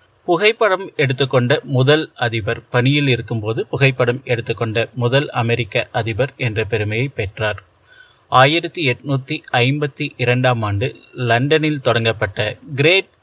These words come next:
ஆர்மண்ட் ஹாஸ்பிட்டல் என்கின்ற மருத்துவமனை நோயுற்ற குழந்தைகளுக்கு தனி படுக்கை வசதி வழங்கிய முதல் மருத்துவமனை என்ற பெருமையை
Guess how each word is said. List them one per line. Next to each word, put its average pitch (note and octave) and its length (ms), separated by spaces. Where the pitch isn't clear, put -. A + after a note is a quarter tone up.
ஆர்மண்ட் C3+ 600
ஹாஸ்பிட்டல் B2 600
என்கின்ற A#2 480
மருத்துவமனை A#2 640
நோயுற்ற G#3+ 520
குழந்தைகளுக்கு C3 800
தனி C3+ 260
படுக்கை C3 380
வசதி A#2+ 420
வழங்கிய A2+ 500
முதல் C3+ 360
மருத்துவமனை A#2+ 680
என்ற A#2 260
பெருமையை A2+ 480